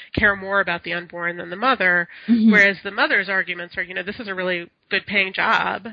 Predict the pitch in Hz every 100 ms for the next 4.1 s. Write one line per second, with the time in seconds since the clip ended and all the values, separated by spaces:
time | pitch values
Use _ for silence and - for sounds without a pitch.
0 | - - 214 240 208 196 - _ _ 208
1 | 190 180 180 180 - 240 262 220 196 190
2 | 190 196 190 185 180 185 196 - 190 -
3 | 196 190 185 - - 190 185 - - 190